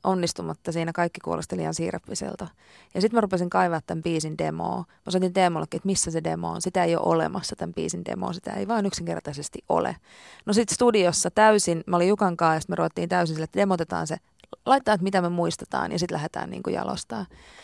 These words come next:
Ja tää, minkä te nyt kuulette, niin on, öö,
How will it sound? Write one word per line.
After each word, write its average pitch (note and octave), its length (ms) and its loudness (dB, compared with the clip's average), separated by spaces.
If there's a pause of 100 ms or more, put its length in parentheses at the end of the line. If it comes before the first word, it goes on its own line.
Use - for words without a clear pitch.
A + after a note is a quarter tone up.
(180)
Ja F#3+ 80 -2
tää, A#3+ 280 8
minkä F#3 220 2
te F3+ 120 0
nyt F3 140 -4
kuulette, F3 600 4 (100)
niin F3 140 -2
on, F3 220 0 (500)
öö, F3+ 60 6